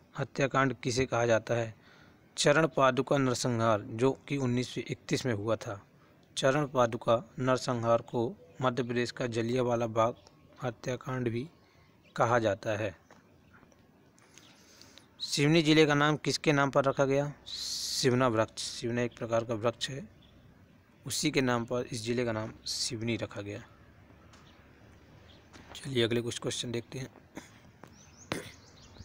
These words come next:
मध्य प्रदेश का पहला जैव आरक्षित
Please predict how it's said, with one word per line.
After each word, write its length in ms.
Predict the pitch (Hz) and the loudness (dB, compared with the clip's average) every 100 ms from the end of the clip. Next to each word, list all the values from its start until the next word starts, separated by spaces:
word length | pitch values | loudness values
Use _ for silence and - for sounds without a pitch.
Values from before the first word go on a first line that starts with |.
| - - - - - - - - - - - - - - - - - | -20 -20 -20 -20 -20 -20 -20 -20 -20 -20 -20 -20 -20 -20 -20 -10 -2
मध्य 160 | 156 | 2
प्रदेश 240 | 147 143 135 | 4 4 4
का 120 | 151 | 0
पहला 340 | - 143 143 | 2 4 4
जैव 340 | 151 123 143 147 | 4 6 6 6
आरक्षित 500 | 135 123 - - | 4 4 0 -6